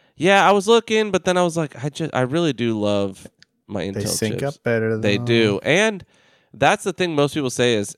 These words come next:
Speaker 1: A M D may not be the better graphics card manufacturer, but they're the better, they make, like, a comparable or better C P U. So, it, it, you know,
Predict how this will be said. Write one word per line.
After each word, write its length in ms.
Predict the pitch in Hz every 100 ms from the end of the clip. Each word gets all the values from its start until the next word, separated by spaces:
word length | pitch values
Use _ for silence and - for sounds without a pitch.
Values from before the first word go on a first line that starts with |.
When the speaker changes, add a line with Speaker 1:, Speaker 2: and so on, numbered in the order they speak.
| -
Speaker 1:
A 140 | 117
M 180 | 131 127
D 540 | 110 120 117 117 117 - -
may 160 | 117
not 200 | 120 113
be 140 | 117 110
the 160 | 104 92 _
better 600 | 71 90 110 107 104 95
graphics 520 | 107 104 113 156 -
card 380 | - 156 160 151
manufacturer, 680 | 160 160 165 160 - 165 147
but 160 | 117
they're 200 | 120 110
the 120 | 107 104
better, 580 | 107 107 104 101 87
they 140 | 98 110
make, 260 | 110 104
like, 200 | 107 95
a 100 | 80
comparable 560 | - 117 104 107 98 98
or 180 | 90 101
better 600 | 90 101 92 92 90 90 _ _ _ _ -
C 200 | - 101
P 140 | 95
U. 200 | 85 76
So, 340 | - 98 92
it, 200 | 67 113 -
it, 200 | 120 - _
you 100 | 110
know, 160 | 82